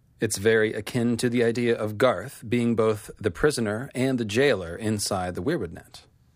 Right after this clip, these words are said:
In fact, that's exactly what it's like. The symbolism of this is powerful.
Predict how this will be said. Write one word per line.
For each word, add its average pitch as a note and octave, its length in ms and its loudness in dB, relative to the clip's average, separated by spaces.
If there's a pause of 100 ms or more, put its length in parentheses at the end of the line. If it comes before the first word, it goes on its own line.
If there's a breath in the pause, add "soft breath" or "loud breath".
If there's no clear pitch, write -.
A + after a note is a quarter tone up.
(120)
In - 60 -14
fact, F#2+ 260 -4
that's G#2 220 -2
exactly B2 400 0
what E2 120 -6
it's - 160 -12
like. - 320 -14 (800 soft breath)
The - 80 -6
symbolism C3+ 520 2
of A2 120 0
this A2 340 0
is A#2 160 -6
powerful. - 540 -4